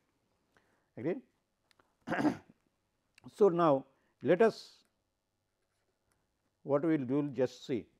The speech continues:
let us we approximate, let us approximate the function f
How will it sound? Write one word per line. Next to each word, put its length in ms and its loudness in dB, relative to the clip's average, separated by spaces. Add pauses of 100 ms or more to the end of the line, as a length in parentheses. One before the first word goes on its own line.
(120)
let 180 -6
us 200 -6
we 280 -2
approximate, 640 -6 (1500)
let 140 -6
us 100 -4
approximate 720 -6 (4000)
the 120 -8
function 580 -8 (4000)
f 200 -2